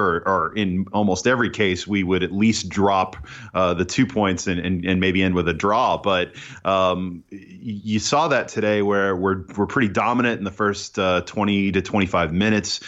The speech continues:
Then, uh, Newcastle really get back in the game, and they're really pushing.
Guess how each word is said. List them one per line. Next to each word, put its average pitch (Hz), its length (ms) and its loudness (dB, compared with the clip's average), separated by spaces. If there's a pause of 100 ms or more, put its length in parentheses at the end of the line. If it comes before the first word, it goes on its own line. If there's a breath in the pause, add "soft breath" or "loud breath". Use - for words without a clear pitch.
(220 loud breath)
Then, 101 540 2
uh, 92 200 2
Newcastle 104 580 0
really 110 420 2
get 95 200 0
back 101 220 0
in - 60 -20 (220)
the - 60 -20 (320)
game, 80 200 -18
and 92 80 -14
they're 98 120 -4
really 123 320 2
pushing. 127 480 -4